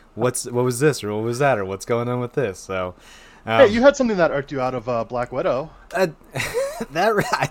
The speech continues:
Speaker 1: that really wasn't a, like, that's, <laughs> well, what, what, what, I, 'cause I, I forget what, uh, what, what was your comment? Like, that was, you know, there's flying, what was your comment that you had made to me about it?
Speaker 2: I,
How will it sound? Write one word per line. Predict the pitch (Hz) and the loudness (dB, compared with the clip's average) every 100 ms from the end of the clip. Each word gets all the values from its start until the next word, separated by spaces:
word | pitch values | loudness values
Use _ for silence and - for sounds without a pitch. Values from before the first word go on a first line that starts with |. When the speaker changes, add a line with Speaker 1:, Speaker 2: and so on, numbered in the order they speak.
| - | 0
Speaker 1:
that | 180 - | 0 0
really | 220 226 254 147 | -6 -6 -2 0
wasn't | 135 131 - 135 | 0 0 -4 -4
a, | 131 110 - - 139 | -4 -8 -14 -14 -12
like, | - 127 | -12 -8
that's, | 160 170 - - - - - _ - | 0 0 -2 -10 -18 -20 -20 _ -18
<laughs> | - _ - - - - - - - | -18 _ -16 -14 -20 -16 -16 -16 0
well, | 180 185 | 2 2
what, | 175 160 | 4 4
what, | 202 190 | 4 4
what, | 147 170 | 2 4
I, | 143 139 | 4 2
'cause | 120 147 | 0 -2
I, | 143 147 | 0 0
I | 135 | 0
forget | 147 165 | 0 0
what, | 175 131 | -2 -2
uh, | 135 | -2
what, | 117 127 | -2 -4
what | 139 | 0
was | 139 131 | 0 -2
your | 123 | -4
comment? | 127 113 104 | -2 -2 -2
Like, | 104 98 | -4 0
that | 117 | 2
was, | 120 120 123 - | 2 -2 -10 -8
you | 120 | -4
know, | 113 | 0
there's | 113 107 | -2 -2
flying, | - 127 127 127 113 | -2 2 2 0 -6
what | 113 123 | -4 0
was | 151 147 | 0 -2
your | 165 | -8
comment | - 156 160 156 | -2 -2 -2 -6
that | 147 | -6
you | 151 | -6
had | 139 | -4
made | 143 143 | -6 -6
to | |
me | 147 147 | -6 -6
about | 143 147 151 | -2 -2 -2
it? | 151 - _ _ _ _ _ - | -4 -10 _ _ _ _ _ -12
Speaker 2:
I, | 135 135 | -8 -6